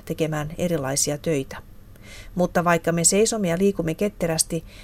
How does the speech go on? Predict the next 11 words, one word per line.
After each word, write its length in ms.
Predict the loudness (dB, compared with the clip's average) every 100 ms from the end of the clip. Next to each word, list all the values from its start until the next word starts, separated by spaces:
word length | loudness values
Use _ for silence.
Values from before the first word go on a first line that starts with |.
| -6
niin 220 | 0 2
jotta 260 | 2 0 -2
kaikki 340 | 0 0 0
sujuisi 500 | -2 0 0 0 0
hyvin, 400 | 0 2 4 2 -2 -14 -4
jaloille 520 | 2 4 6 4 0
ei 140 | 0 0
saisi 260 | 0 -2
kerryttää 480 | 0 0 -2 -2 0
liikaa 360 | 0 0 -2 -2
painoa. 400 | -2 -6 -8